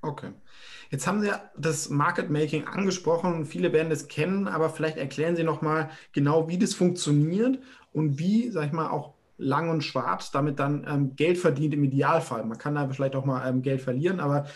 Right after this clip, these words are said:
vielleicht, wenn ich jetzt, sagen wir, einerseits Beispiel, ich kaufe eine Allianz oder ich kaufe eine afrikanische Goldmine um neunzehn Uhr dreißig, ja, ähm, was so, wie so der Prozess ist, ja.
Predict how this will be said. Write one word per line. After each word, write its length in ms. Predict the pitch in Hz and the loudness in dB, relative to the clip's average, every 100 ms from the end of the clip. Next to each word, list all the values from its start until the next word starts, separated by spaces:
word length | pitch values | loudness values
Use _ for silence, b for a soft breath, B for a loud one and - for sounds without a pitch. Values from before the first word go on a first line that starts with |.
| B | B
vielleicht, 280 | 156 156 - | -2 -2 -2
wenn 280 | 233 185 147 | -10 -2 -2
ich 120 | 185 | 0
jetzt, 200 | 185 180 | 0 0
sagen 220 | - 156 160 | 0 0 2
wir, 240 | 160 143 B B | 0 -2 B B
einerseits 640 | 147 170 160 156 156 - - | 0 2 4 2 2 -6 -10
Beispiel, 560 | 143 147 151 - 156 | -2 0 0 0 -2
ich 100 | 151 | -2
kaufe 220 | - 156 156 | 0 0 0
eine 80 | |
Allianz 720 | 143 135 139 165 233 277 - b b _ | 0 2 2 4 2 0 -8 b b _
oder 340 | 156 185 175 | 4 6 6
ich 140 | 175 - | 4 -4
kaufe 640 | - 156 160 165 156 151 B B _ | -2 2 2 4 4 4 B B _
eine 640 | - 151 160 151 151 143 B B B - | 0 0 2 2 2 0 B B B -6
afrikanische 1000 | - - 170 - 143 170 180 - 160 147 | -4 0 -2 2 2 4 2 2 2 4
Goldmine 840 | 139 160 180 175 165 165 160 156 | 4 4 4 2 0 4 6 4
um 600 | - 151 156 156 151 143 - - | 2 0 2 2 2 0 -4 0
neunzehn 460 | 139 160 160 - | 2 2 2 -2
Uhr 180 | 156 147 | 2 2
dreißig, 640 | 139 127 139 131 127 117 | 0 -2 -4 -2 -4 -4
ja, 340 | 120 117 156 - | -4 -4 -4 -4
ähm, 240 | 139 139 139 | -2 0 0
was 200 | 143 143 | 0 -2
so, 460 | 165 147 147 147 | -2 2 2 0
wie 180 | 151 156 | 0 2
so 140 | 147 151 | 4 4
der 120 | 143 | 2
Prozess 580 | 143 143 - 123 123 - | 0 -2 -2 -4 -4 -8
ist, 240 | 107 - | -12 -8
ja. 160 | 113 | -8